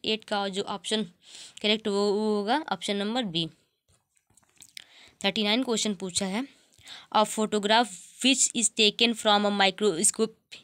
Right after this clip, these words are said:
is called", तो इसको हम माइक्रोग्राफ कहते हैं। तो थर्टी नाइन का जो करेक्ट आंसर वो होगा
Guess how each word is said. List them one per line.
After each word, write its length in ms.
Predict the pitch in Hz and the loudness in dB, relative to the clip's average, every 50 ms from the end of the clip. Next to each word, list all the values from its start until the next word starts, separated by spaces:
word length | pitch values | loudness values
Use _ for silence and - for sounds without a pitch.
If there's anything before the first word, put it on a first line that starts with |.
| _ _ 190 | _ _ -4
is 120 | 190 - | -4 -2
called", 320 | - 196 190 214 226 220 | 2 2 2 2 2 0
तो 60 | - - | -6 -6
इसको 320 | - 208 - - - 214 | -6 -4 -4 -4 -2 -2
हम 240 | 202 226 233 226 208 | 0 0 0 2 4
माइक्रोग्राफ 680 | 202 190 190 185 - 214 220 202 190 196 202 220 214 | 4 4 4 2 0 -2 -2 0 2 2 2 2 2
कहते 360 | - 202 185 180 180 - 185 | 0 0 -2 -2 -2 -2 -2
हैं। 80 | 190 202 | -2 -2
तो 100 | - 208 | -4 -6
थर्टी 280 | - 208 202 170 208 | -6 -6 -6 -4 -2
नाइन 220 | 190 196 196 202 208 | 0 2 2 2 0
का 100 | 202 208 | -4 -8
जो 160 | 185 190 190 | -10 -10 -8
करेक्ट 340 | 185 - 196 208 202 - - | -6 -2 -2 -2 -2 -2 -6
आंसर 340 | 208 202 190 175 196 196 190 | -8 -8 -8 -6 -6 -6 -6
वो 260 | 190 185 190 185 180 | -6 -4 -6 -6 -4
होगा 240 | 175 185 208 233 | -2 -2 -2 -2